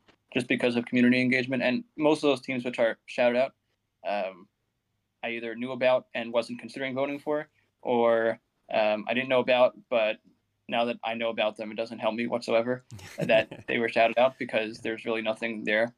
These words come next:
Speaker 2: Yeah.
Speaker 1: Um, but that is good, and it also does increase, um, community engagement well before the season starts. Um, the way I get to that list of forty or fifty, um, to start, any team which was, uh, in the picture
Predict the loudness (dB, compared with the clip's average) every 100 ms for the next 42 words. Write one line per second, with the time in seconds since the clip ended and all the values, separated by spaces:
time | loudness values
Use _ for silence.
0 | _ _ -18 0 2 4 2 -2 -2 2
1 | 2 4 2 0 -2 -2 -2 -4 -4 -4
2 | -6 -10 -10 -10 -12 -6 -4 -4 -6 -16
3 | _ _ -6 0 0 0 -8 -14 -2 0
4 | 2 2 0 -2 -2 -8 -10 -2 2 2
5 | 2 -4 -12 -8 -4 -4 -4 -8 -8 -2
6 | 0 0 -4 _ _ _ _ _ 0 0
7 | 0 2 4 4 2 -2 -2 -2 2 2
8 | 0 -8 -6 -10 -10 -6 -4 -4 -6 -8
9 | -10 -6 -6 -6 -10 _ _ _ _ -4
10 | -2 -4 -8 _ _ -8 -8 -10 -2 6
11 | 6 6 2 _ -14 -4 -2 -2 -4 -10
12 | -8 -4 -4 -6 -6 -6 -6 -10 -18 -20
13 | _ _ _ _ _ _ _ -4 -2 -2
14 | -2 -4 -2 -6 -6 -4 -4